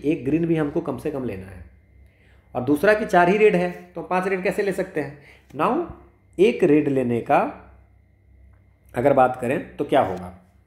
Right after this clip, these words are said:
ठीक है। So, फ़ोर सी वन, चार में से कोई भी एक रेड ले लिए,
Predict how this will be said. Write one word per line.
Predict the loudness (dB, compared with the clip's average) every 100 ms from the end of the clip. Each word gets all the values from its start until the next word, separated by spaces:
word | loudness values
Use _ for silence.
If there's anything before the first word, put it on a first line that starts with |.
| _ _ _ _ -20 _ _ _
ठीक | -4 -4
है। | -4 -12 -20 _ -20 _ _ -2
So, | 2 2 0 -10 -20 _ _ _ _ _ _ _ _ _ _ -20 -20 -20 _ _ -20 -20 2
फ़ोर | 6 6 4
सी | 0 -4 -2
वन, | -4 -8 0
चार | 6 6 6
में | 0
से | -4 -6
कोई | -2 -2
भी | 0 -2 -4
एक | -4
रेड | -4 -2
ले | 0
लिए, | 2 2